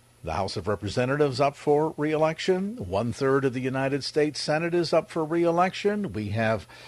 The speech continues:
critical, critical propositions, especially across the state of California,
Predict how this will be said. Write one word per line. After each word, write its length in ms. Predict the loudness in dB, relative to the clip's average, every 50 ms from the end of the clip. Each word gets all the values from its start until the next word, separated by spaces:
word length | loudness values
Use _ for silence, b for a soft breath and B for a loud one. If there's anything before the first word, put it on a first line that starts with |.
| B B B B B _ -14
critical, 880 | -8 4 6 8 8 8 8 6 6 6 8 8 6 4 2 0 -2 -8 -12 _ _ _ _ _
critical 920 | -6 2 6 8 10 10 10 8 8 6 4 6 4 0 -2 -4 -6 -6 -8 -12 _ _ _ b b b b b b 4
propositions, 960 | 6 6 6 6 4 0 2 4 6 6 6 4 0 0 -2 -2 -4 -4
especially 640 | -6 -6 -6 -2 2 2 2 4 4 4 4 4 4
across 440 | 4 2 2 4 4 4 4 2 0
the 120 | -2 -4
state 320 | -4 0 0 2 2 2 0
of 100 | -2 -2
California, 760 | 2 2 2 4 2 0 0 0 2 2 2 2 2 0 0